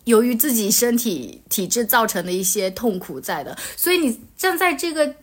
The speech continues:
角度上来看，他其实是，你觉得你是应该更加安慰他，更加同情他，然后更加去帮助他的，就是应该像宝钗一样去，去，去包容他这种感觉。我觉得现在是这样的。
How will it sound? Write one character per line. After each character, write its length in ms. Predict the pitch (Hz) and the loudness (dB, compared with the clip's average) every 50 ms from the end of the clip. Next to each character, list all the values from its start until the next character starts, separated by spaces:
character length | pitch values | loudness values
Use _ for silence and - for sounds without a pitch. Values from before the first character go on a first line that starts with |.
| - _ _ | -20 _ _
角 260 | - - 247 202 190 190 | -4 0 0 2 2 0
度 320 | 208 233 311 302 269 262 | 0 -2 -2 -2 0 0
上 200 | 240 294 285 254 | 0 2 2 2
来 160 | 240 214 214 | 2 2 0
看， 260 | 220 - 262 294 269 | 0 0 0 0 2
他 100 | 262 302 | 2 2
其 240 | 311 - - 277 277 | 2 2 2 0 0
实 80 | 277 262 | -2 -2
是， 200 | - 311 285 277 - - - - - - - - - - _ _ - | -2 -4 -6 -8 -10 -14 -14 -16 -16 -18 -20 -20 -20 -20 _ _ -18
你 340 | 254 269 285 277 269 240 | -6 0 2 4 4 4
觉 140 | 240 - 285 | 2 2 2
得 100 | 302 320 | 2 4
你 180 | 285 269 240 233 | 4 6 6 4
是 140 | - - 311 | 4 2 0
应 100 | 294 277 | 2 4
该 160 | 277 269 269 254 | 4 4 4 2
更 200 | - 294 285 240 | 2 0 2 4
加 140 | 233 247 | 4 2
安 240 | 240 - 247 247 254 | 4 4 4 4 4
慰 140 | 285 277 247 | 4 2 2
他， 200 | 240 233 233 220 | 2 2 0 0
更 160 | 220 240 233 | 2 2 0
加 160 | 233 233 226 | 2 2 2
同 300 | 233 226 202 202 185 190 | 0 0 0 -2 0 0
情 240 | 196 - - 196 175 | 0 0 0 -2 -4
他， 240 | 185 202 208 185 185 | -4 -4 -2 -2 0
然 100 | 180 175 | 0 0
后 140 | 196 226 226 | 0 2 2
更 160 | 240 247 233 | 2 2 2
加 100 | 233 220 | 2 2
去 120 | 220 254 | 0 0
帮 280 | 233 - 226 214 220 226 | 0 2 2 2 2 2
助 160 | 220 262 240 | 0 0 -2
他 200 | - 214 190 196 | -2 -2 -4 -4
的， 80 | 202 202 | -2 -2
就 60 | 220 | 0
是 100 | 233 311 | 0 0
应 80 | 285 269 | 2 2
该 160 | 269 262 262 | 2 2 4
像 340 | 262 294 285 262 247 - - - - _ _ _ _ | 4 2 2 0 -2 -6 -10 -18 -20 _ _ _ _
宝 180 | 190 185 175 | 2 2 2
钗 260 | 175 - 233 233 220 | 2 2 2 2 2
一 120 | 220 208 175 | 2 2 2
样 280 | 180 180 185 185 175 | 2 2 2 2 -2
去， 400 | 185 - - 240 208 185 165 180 - - _ - | -6 -4 -2 -2 0 -2 -2 -4 -10 -20 _ -6
去， 240 | - - 226 202 190 | -4 -4 -2 -2 -2
去 240 | - - 240 214 - - - - | -2 -2 -2 -4 -8 -12 0 4
包 180 | 233 226 220 226 | 6 6 6 6
容 240 | 226 202 160 160 170 | 4 0 0 -4 -6
他 240 | 196 190 165 165 | -8 -6 -6 -6
这 100 | 170 - | -6 -6
种 200 | 185 170 156 165 | -6 -6 -8 -6
感 200 | 180 180 - - 175 | -8 -10 -10 -10 -14
觉。 260 | 160 - - - - - | -14 -12 -12 -12 -10 -4
我 140 | - 190 196 | -2 -2 -2
觉 100 | 190 196 | 0 0
得 80 | 208 | 0
现 140 | 208 240 240 | 0 2 2
在 100 | 233 208 | 2 2
是 120 | 214 214 | 0 -2
这 160 | 202 - - 202 | -2 -2 0 0
样 280 | 196 170 156 147 139 | 2 0 0 -4 -10
的。 200 | - - - - | -12 -14 -16 -16